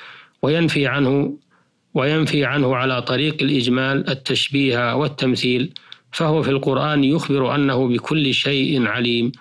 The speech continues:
وعلى كل شيء قدير، وأنه عزيز حكيم غفور رحيم،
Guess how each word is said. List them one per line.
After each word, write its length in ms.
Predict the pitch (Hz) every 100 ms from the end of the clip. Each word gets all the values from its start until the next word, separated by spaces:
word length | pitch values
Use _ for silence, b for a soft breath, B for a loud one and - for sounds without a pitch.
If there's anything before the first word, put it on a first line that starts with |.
| B B B
وعلى 320 | 139 143 143
كل 320 | 139 165 160 135
شيء 360 | 143 143 139
قدير، 500 | 131 123 127 131 131 - B B -
وأنه 520 | 131 147 143 131 139
عزيز 520 | 120 120 143 143 127
حكيم 840 | 131 117 - 127 139 143 139 131 120
غفور 600 | 113 110 139 143 139 123
رحيم، 480 | 120 - 139 127